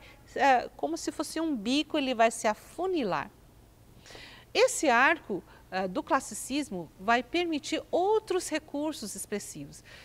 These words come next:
Então, as notas continuam sendo, ah, mais separadas, mas já um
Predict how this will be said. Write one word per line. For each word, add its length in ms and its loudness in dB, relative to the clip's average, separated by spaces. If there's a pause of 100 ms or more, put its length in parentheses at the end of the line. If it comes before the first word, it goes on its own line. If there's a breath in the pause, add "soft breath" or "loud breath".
(180 loud breath)
Então, 420 -2
as 240 0
notas 420 -4
continuam 680 -6
sendo, 580 -6 (280 loud breath)
ah, 160 -6
mais 320 0
separadas, 1000 0 (340 loud breath)
mas 540 2 (100)
já 520 2
um 100 -2